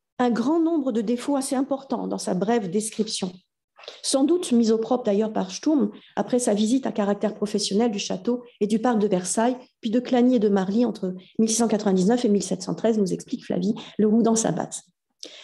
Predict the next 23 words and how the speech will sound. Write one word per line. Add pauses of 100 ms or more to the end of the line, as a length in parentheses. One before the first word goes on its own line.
(200)
Christopher
Wren, (300)
savant
et
architecte, (160)
membre
fondateur
de
la
Société
royale
des
sciences, (300)
qui
se
rend
à
Paris
en
mille
six
cent
soixante-cinq